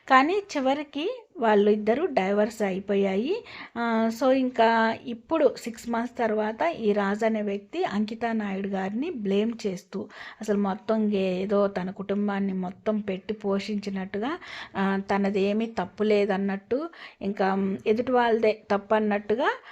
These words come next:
బ్లేమ్ చేయడం జరిగింది. కానీ అతని లైఫ్లో ఉంది ఈమె అయినప్పుడు ఈమెనే అన్నట్టుగా ఎవరికైనా వర్తిస్తుంది కదా. So, ఇంకా తను ఎందుకు ఊరుకుంటారు?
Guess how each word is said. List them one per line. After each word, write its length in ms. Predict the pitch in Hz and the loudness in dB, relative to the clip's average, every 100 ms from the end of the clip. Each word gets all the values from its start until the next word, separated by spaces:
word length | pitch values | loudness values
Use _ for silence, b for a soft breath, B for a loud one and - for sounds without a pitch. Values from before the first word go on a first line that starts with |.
| B - | B 0
బ్లేమ్ 300 | 220 214 226 | 6 6 6
చేయడం 320 | 220 196 196 | 2 2 0
జరిగింది. 400 | 180 175 175 220 - | -2 -4 -6 -8 0
కానీ 300 | 254 285 320 | 2 2 0
అతని 320 | 247 233 247 277 | -4 -2 -2 0
లైఫ్లో 380 | 269 269 277 262 | 0 -2 -2 0
ఉంది 260 | 247 247 208 | 0 0 0
ఈమె 280 | 196 214 233 | 0 0 -2
అయినప్పుడు 440 | 226 214 226 240 220 | -2 -4 -2 -2 -2
ఈమెనే 380 | 190 214 233 240 226 | -2 0 0 -2 -2
అన్నట్టుగా 600 | 214 214 208 214 233 240 240 | 0 0 -2 -2 0 2 2
ఎవరికైనా 500 | 180 202 214 233 233 | 0 -2 0 0 0
వర్తిస్తుంది 600 | 214 214 214 208 220 208 | -2 -4 -8 -6 -6 -4
కదా. 220 | 202 240 - B | -2 -4 -10 B
So, 160 | B 302 | B 2
ఇంకా 220 | 294 277 | 2 2
తను 240 | 269 240 269 | 2 2 2
ఎందుకు 240 | 294 302 | -2 -2
ఊరుకుంటారు? 600 | 294 277 277 262 262 269 | -4 -4 -4 0 0 -2